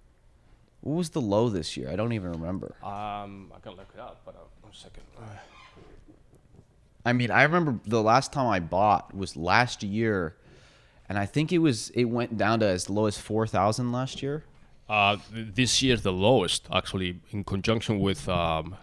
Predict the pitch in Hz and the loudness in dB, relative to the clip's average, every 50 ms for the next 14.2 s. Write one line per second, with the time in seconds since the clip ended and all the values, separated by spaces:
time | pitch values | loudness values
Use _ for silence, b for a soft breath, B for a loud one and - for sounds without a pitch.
0 | - - 101 90 85 85 85 82 87 87 92 90 - - 95 87 90 101 110 107 | -12 -6 -4 -2 -2 -2 -2 -2 -4 -2 -4 -4 -2 -2 -4 -2 0 2 2 2
1 | 90 76 - - - - - - 110 101 85 82 92 120 120 80 - - - - | 0 -2 -4 -6 -10 -10 -4 -2 0 0 0 2 2 2 2 2 2 0 -2 -2
2 | - - - 101 95 95 92 - - - - - 110 - - 107 - - 139 135 | -2 -6 -6 -4 -4 -2 -2 -2 -2 -2 -2 -4 -6 -6 -6 -10 -4 0 0 0
3 | - 85 90 82 73 73 - - - - - 98 104 - - - - B B B | 0 -2 -6 -8 -8 -8 -10 -10 -14 -10 -6 -4 -4 -4 -4 -8 -18 B B B
4 | B B B B B B 107 95 - 202 85 - 117 123 110 101 131 147 160 - | B B B B B B 2 4 6 6 6 6 6 8 10 12 12 12 12 12
5 | 139 127 131 131 131 123 110 104 - - - - 117 120 110 113 113 107 107 104 | 10 8 8 8 6 6 6 4 2 0 -4 -2 0 2 4 4 4 2 2 2
6 | 107 104 95 104 98 - 107 104 101 110 113 117 120 110 - - 120 - - - | 0 0 0 0 2 4 2 4 4 4 6 8 8 6 6 4 0 -4 -4 0
7 | - 104 98 98 87 - - 139 117 110 120 143 - - 156 143 135 139 117 101 | 2 2 2 2 2 4 6 6 6 8 6 4 6 6 6 6 6 6 6 4
8 | 95 98 101 - - - - - - 104 101 95 110 120 113 - 101 - 113 107 | 2 0 -2 -8 -14 -14 -6 2 4 4 4 4 4 2 2 2 0 0 2 2
9 | 101 101 98 95 101 - - 131 139 - 143 127 117 - 110 104 - - - - | 2 2 2 2 0 2 4 4 4 4 4 2 2 2 0 -2 -2 -4 -4 0
10 | 117 98 78 71 - - - - 120 117 - - - 110 101 92 - - - - | 2 2 2 2 -2 -6 -4 2 2 2 2 4 2 4 4 2 0 -4 -8 -2
11 | 104 123 120 - - 107 101 98 98 92 - - - 110 101 90 90 87 85 _ | -2 -2 -2 0 0 2 2 2 0 -4 -6 -4 0 2 4 4 4 2 0 _
12 | _ - - _ _ _ _ - - 90 - - - 98 80 73 73 - - 82 | _ -20 -20 _ _ _ _ -8 -8 -6 -4 -2 -2 -2 -2 -4 -8 -10 -8 -4
13 | 92 90 90 92 95 90 87 87 87 - 98 98 101 107 101 98 95 95 95 95 | -4 -2 0 2 2 2 2 2 2 0 0 2 2 2 2 2 2 2 2 2
14 | 92 92 87 | 2 0 -4